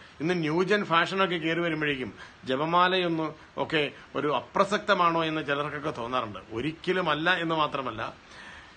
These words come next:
ഏറ്റവും കൂടുതൽ വിശ്വാസത്തിന് പ്രതിസന്ധി നേരിട്ട സമയത്ത് വിശ്വാസ സമൂഹത്തെയും സഭയെയും രക്ഷിച്ച പ്രാർത്ഥനയുടെ ആയുധമായ ജപമാല നമുക്ക് എന്നും പ്രാർത്ഥിക്കാം. ജപമാല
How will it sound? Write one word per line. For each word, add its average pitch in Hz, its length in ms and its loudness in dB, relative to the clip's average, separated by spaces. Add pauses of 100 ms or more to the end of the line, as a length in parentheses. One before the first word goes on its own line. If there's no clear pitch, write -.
(160)
ഏറ്റവും 208 480 2
കൂടുതൽ 196 300 4
വിശ്വാസത്തിന് 185 680 2
പ്രതിസന്ധി 180 580 0
നേരിട്ട 175 480 2
സമയത്ത് 170 640 2
വിശ്വാസ 180 680 2
സമൂഹത്തെയും 170 880 0
സഭയെയും 185 720 2
രക്ഷിച്ച 180 500 -2 (600)
പ്രാർത്ഥനയുടെ 175 680 4 (120)
ആയുധമായ 160 520 2 (100)
ജപമാല 131 400 0 (240)
നമുക്ക് 143 360 -4 (220)
എന്നും 156 260 -2 (1400)
പ്രാർത്ഥിക്കാം. 160 600 0 (880)
ജപമാല 160 460 0